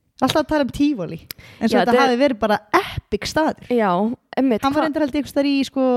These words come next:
Speaker 1: túnunum, uh, nei, hérna, jú, nei, múlunum,
Speaker 2: Ekki niður í bæ?
Speaker 1: Ármúlanum og þar, nei.
Speaker 2: Ertu ekki að grínast?
Speaker 1: Hann var nefnilega í
Speaker 2: Bara rétt hjá
Speaker 1: Ármúlanum.
Speaker 2: Broadway, eða?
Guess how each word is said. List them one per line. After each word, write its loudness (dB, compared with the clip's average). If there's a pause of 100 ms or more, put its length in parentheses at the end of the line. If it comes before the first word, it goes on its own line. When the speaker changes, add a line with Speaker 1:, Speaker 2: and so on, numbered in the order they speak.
(240)
Speaker 1:
túnunum, -4
uh, -4 (220)
nei, 2
hérna, 0 (600)
jú, 2
nei, -2
múlunum, 0
Speaker 2:
Ekki -2
niður 0
í 0
bæ? 2
Speaker 1:
Ármúlanum -2
og -6
þar, -10
nei. -6
Speaker 2:
Ertu -8
ekki -4
að -20
grínast? 0
Speaker 1:
Hann 0
var 0
nefnilega 0
í 2
Speaker 2:
Bara 4
rétt 2
hjá 4
Speaker 1:
Ármúlanum. 0
Speaker 2:
Broadway, -4
eða? -4